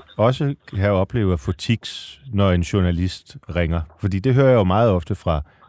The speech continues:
politikere, at man sidder og tænker, "Okay, der er en, hvor man virkelig føler, at vedkommende har forfulgt en, øh, og det er aldrig noget godt, øh, når man bliver ringet op fra et bestemt nummer."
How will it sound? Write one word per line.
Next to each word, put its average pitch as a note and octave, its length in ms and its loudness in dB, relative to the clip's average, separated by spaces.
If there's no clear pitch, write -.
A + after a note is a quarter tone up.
politikere, G2+ 580 2
at G2+ 180 0
man G2 120 2
sidder G#2+ 360 2
og F2 80 0
tænker, F2+ 240 -2
"Okay, G2 280 0
der F#2+ 100 -2
er G2 40 -2
en, G#2 200 -2
hvor F#2+ 280 -2
man F2+ 140 0
virkelig G#2 220 0
føler, F#2 320 0
at D#2+ 80 -2
vedkommende E2+ 400 -2
har D2+ 200 -2
forfulgt F#2 540 -2
en, E2+ 260 -2
øh, F2 360 2
og E2+ 360 0
det - 40 -2
er G2 120 0
aldrig A2 280 0
noget F2 200 2
godt, - 400 0
øh, G#1+ 260 -6
når F#2+ 160 0
man E2+ 160 0
bliver F2 180 0
ringet E2+ 220 0
op D#2+ 100 -2
fra - 120 -6
et F2+ 80 -4
bestemt F#2 320 -6
nummer." F2+ 240 -4